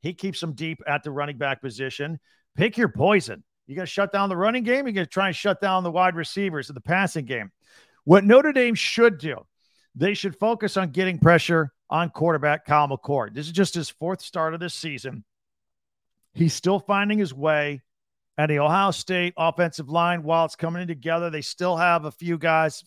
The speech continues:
figuring their way and figuring things out a little bit. The Irish defensive line that will be facing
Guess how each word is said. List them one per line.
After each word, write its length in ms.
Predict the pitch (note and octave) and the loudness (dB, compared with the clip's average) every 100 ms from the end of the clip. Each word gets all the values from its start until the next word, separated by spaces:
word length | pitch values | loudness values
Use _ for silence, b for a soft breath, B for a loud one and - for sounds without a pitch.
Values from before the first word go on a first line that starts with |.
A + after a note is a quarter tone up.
| - | -14
figuring 500 | E3 E3+ D#3+ D#3+ D#3+ | -10 -8 -6 -6 -6
their 120 | D#3 | -6
way 260 | D#3 F3 F3+ | -4 -4 -4
and 140 | C#3 | -6
figuring 320 | E3 D3 D#3 | -6 -4 -6
things 300 | C#3 E3 D3 | -6 -6 -2
out 200 | F3+ F#3 | 0 0
a 40 | D#3+ | 0
little 260 | C#3 C3 | -4 -10
bit. 260 | G#2+ C#3 G#2+ _ _ _ _ _ - | -8 -10 -10 _ _ _ _ _ -16
The 540 | A2 D3+ D3 C#3+ C#3 C#3 _ _ - | -10 -8 -6 -6 -8 -10 _ _ 0
Irish 400 | D#3+ G3+ G3 - | 4 6 6 4
defensive 500 | D3+ - F#3 - B2+ | -2 0 0 0 0
line 360 | E3 G#3+ G#3 F3 | 2 4 2 0
that 100 | D3 | -4
will 100 | C3 | -4
be 120 | C3 | -6
facing 680 | - A3+ B3+ - D3+ B2 | -4 -2 -2 -4 -8 -10